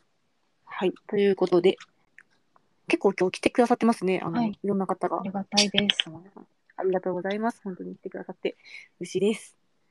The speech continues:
Speaker 1: ちょっと久しぶりなので、
Speaker 2: はい。
Speaker 1: なんかこう、緊張してます、
Speaker 2: はい、
Speaker 1: 私も。
Speaker 2: 私も。
Speaker 1: <laughs> 緊張というか、
Speaker 2: <laughs>
Speaker 1: いつもね、緊張されますよね、
Speaker 2: いや、いや、
Speaker 1: 初めて。
Speaker 2: 自分のこと絶対話さないんで、
Speaker 1: うん。
Speaker 2: なんか、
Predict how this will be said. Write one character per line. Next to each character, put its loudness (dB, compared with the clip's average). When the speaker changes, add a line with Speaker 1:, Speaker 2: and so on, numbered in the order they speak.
Speaker 1:
ち -20
ょ -20
っ -20
と -6
久 -8
し -6
ぶ 2
り 2
な 4
の 2
で、 4
Speaker 2:
は -2
い。 -4
Speaker 1:
な 2
ん -6
か -2
こ 2
う、 -4
緊 0
張 2
し -6
て 0
ま 4
す、 2
Speaker 2:
は -6
い、 -8
Speaker 1:
私 -4
も。 6
Speaker 2:
私 -2
も。 4
Speaker 1:
<laughs> -
緊 2
張 6
と 4
い 4
う -4
か、 2
Speaker 2:
<laughs> 4
Speaker 1:
い 0
つ 0
も -2
ね、 -2
緊 2
張 10
さ 10
れ 8
ま 2
す -8
よ -8
ね、 -10
Speaker 2:
い -10
や、 -4
い -8
や、 -
Speaker 1:
初 -8
め -8
て。 0
Speaker 2:
自 2
分 -2
の -8
こ -2
と -6
絶 -2
対 -2
話 -2
さ -6
な -8
い -6
ん -10
で、 -6
Speaker 1:
う -6
ん。 -6
Speaker 2:
な -6
ん -8
か、 -2